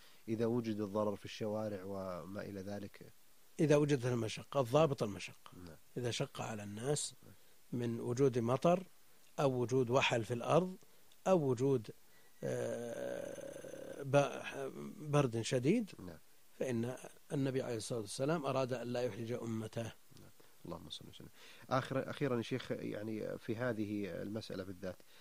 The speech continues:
Speaker 1: آه، متى يعمل بس-، بسنة الصلاة في الرحال أن تقال في ال-، أن تقال في الأذان،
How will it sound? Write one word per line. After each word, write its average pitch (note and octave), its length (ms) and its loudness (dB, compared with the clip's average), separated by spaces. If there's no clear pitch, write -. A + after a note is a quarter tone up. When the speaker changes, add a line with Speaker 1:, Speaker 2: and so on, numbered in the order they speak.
Speaker 1:
آه، - 220 -12
متى G#2+ 400 -6
يعمل G#2 260 -2
بس-، - 340 -10
بسنة G#2+ 360 -8
الصلاة G#2+ 320 -4
في - 160 -10
الرحال G#2 460 -8
أن A2+ 180 -14
تقال G#2+ 320 -6
في - 120 -10
ال-، F2+ 460 -10
أن A#2 80 -6
تقال A#2 340 0
في - 80 -8
الأذان، A2 440 0